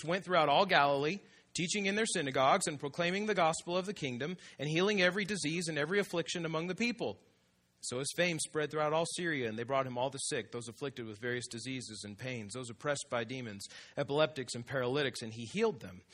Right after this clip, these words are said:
And great crowds followed him from Galilee and the Decapolis and from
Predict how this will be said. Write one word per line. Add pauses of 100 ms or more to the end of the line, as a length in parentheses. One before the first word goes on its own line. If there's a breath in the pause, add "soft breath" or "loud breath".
(240 loud breath)
And
great
crowds
followed
him
from
Galilee
and
the
Decapolis
and
from